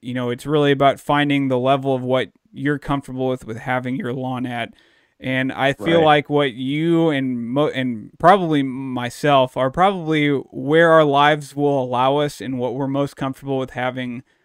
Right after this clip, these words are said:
Speaker 1: our lawns right now. We maybe wanna be out there, you know, more so, but we all have responsibilities and, and full-time jobs, and that's just kind of a hobby and those things. So I,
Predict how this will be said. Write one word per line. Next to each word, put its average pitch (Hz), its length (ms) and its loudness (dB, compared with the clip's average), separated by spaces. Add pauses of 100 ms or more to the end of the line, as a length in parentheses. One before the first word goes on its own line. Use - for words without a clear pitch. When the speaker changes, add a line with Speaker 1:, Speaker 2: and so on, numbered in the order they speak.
(240)
Speaker 1:
our 127 240 0
lawns 123 400 -4
right 123 220 -2
now. 117 240 -4
We 135 160 -2
maybe 127 400 -4
wanna 120 240 -6
be 117 160 -6
out 117 160 -8
there, 113 300 -6 (460)
you - 140 -8
know, 110 380 -6
more 156 340 4
so, 127 380 -2
but 127 420 -4 (840)
we 143 160 2
all 160 160 6
have 156 180 0
responsibilities 143 1040 -2
and, 120 400 -8
and 117 440 -10
full-time 139 480 0
jobs, 131 540 0
and 107 720 -12
that's 135 300 0
just 135 160 -8
kind 139 180 0
of 123 80 -4
a 113 60 -6
hobby 135 380 0
and 131 120 -2
those 131 160 -4
things. 139 300 -6
So 139 180 0
I, 135 300 0